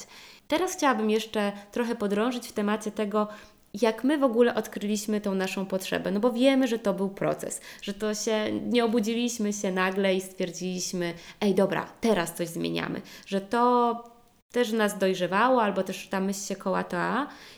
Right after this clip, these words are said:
i że to na-, w nas dojrzewało. I to jest trochę, moim zdaniem, taka dyskusja o tym, skąd w ogóle wiedzieć, czego się chce.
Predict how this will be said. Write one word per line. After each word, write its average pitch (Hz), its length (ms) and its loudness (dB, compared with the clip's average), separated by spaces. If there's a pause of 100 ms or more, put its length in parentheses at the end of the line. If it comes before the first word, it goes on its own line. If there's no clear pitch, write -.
(100)
i 220 260 -2 (880)
że 214 140 2
to 240 180 4
na-, 226 180 -2
w - 60 -8
nas 202 220 2
dojrzewało. 196 720 2 (300)
I 208 80 -4
to 269 80 0
jest 330 160 -2
trochę, 277 420 2 (540)
moim 240 240 4
zdaniem, 220 220 0
taka 214 220 0
dyskusja 226 600 0
o 214 140 2
tym, 208 280 -2
skąd 254 540 2
w 208 80 0
ogóle 202 360 2
wiedzieć, 196 420 0
czego 190 220 -2
się 226 160 -4
chce. 160 360 -4